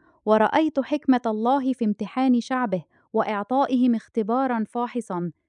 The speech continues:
ليظهر الذين سيتراجعون وينقصون على أعقابهم في ساعة المحنة. يسوع وكل جند السماء نظروا بعطف ومحبة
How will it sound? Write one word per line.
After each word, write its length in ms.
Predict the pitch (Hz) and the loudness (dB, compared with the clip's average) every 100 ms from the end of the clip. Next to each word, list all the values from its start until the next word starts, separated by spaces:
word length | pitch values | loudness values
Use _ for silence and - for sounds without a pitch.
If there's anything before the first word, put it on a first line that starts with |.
| _ | _
ليظهر 560 | 220 220 226 220 240 220 | -4 0 0 -2 -4 -2
الذين 520 | 208 208 247 277 254 | -2 0 2 4 4
سيتراجعون 1040 | - 214 208 220 208 214 214 208 247 277 | 0 -4 -4 -4 -2 -2 -2 -2 2 2
وينقصون 840 | 269 226 208 208 - 226 - 285 269 | 2 0 -2 -4 -4 -6 0 2 2
على 280 | 226 240 240 | 0 -2 -2
أعقابهم 880 | - 208 196 240 247 240 226 226 | 0 -2 0 2 2 2 2 2
في 200 | 226 220 | 0 -2
ساعة 400 | 208 254 254 240 240 | -4 -4 -2 -2 -2
المحنة. 500 | 226 214 233 208 170 - _ _ | -2 -2 -4 -6 -8 -12 _ _
يسوع 520 | 202 247 247 320 320 208 | -2 -2 0 0 0 0
وكل 680 | 185 180 190 - 269 269 247 | -2 -2 -4 -2 0 2 0
جند 320 | 226 285 233 | 2 2 2
السماء 880 | 220 - 208 202 240 247 - 220 226 - - | -2 -2 0 2 2 2 0 -4 -4 -4 2
نظروا 580 | 208 247 233 220 202 180 | 4 6 4 4 4 2
بعطف 580 | 180 170 262 - 254 233 | 0 0 -2 0 2 4
ومحبة 760 | 220 208 208 - 233 185 226 | 6 4 4 4 2 4 2